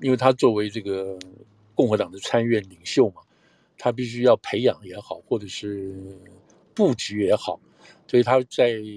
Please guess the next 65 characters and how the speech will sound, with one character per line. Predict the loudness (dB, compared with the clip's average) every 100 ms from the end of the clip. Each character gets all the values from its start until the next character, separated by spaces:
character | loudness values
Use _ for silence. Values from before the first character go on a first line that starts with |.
| -16 -20 -20
会， | -6 -6 -6 -14
会 | -4 -4 -4 _ _ _ _ _ _ _
在 | 0 0
不 | 0 -4
同 | -6 -2
州 | 0 0
里 | -6
头， | -10 -10 -10 _ _ _ _ _ _ _
哪 | -6 -4
个 | -4
州 | 0 0 0
有 | -4 -6 -8
意 | -8
愿 | -2 -2 -2
要 | -8
出 | -8 -6
来 | -4
选 | -4 -8 -8 -16
参 | -16 -4 -2
议 | -2
员 | -4 -4
的 | 0 0
啊， | -2 -10
那 | -4
当 | -2
然 | 0
都 | 0 -2
是 | -2 -10
可 | -12
能 | -2
做 | 0
过 | 0
州 | 0 0 2
长 | 0 -4
的， | -4
或 | -2
者 | -2
做 | 0 -2
过， | 0 -4 -6 -8 -20 -20 0
做 | 4
过 | 4
州 | 6 4
检 | 4 -2
察 | -4 -6
长 | -2 0 -2
的， | -8
或 | -2 0
者 | 0
是 | -4 -12 -12 -20 _
做 | -4 -4
过 | -4 -4
什 | -6
么 | -12 -14 -14 _ _ _ _ _ _
一 | -10
个 | -6 2
众 | 4 4
议 | 2
员 | -2 -4
的 | 0
这 | 2 2
些 | 2
人 | -2 -4 -12
啊， | -12
出 | -10 -6
来 | -6 -6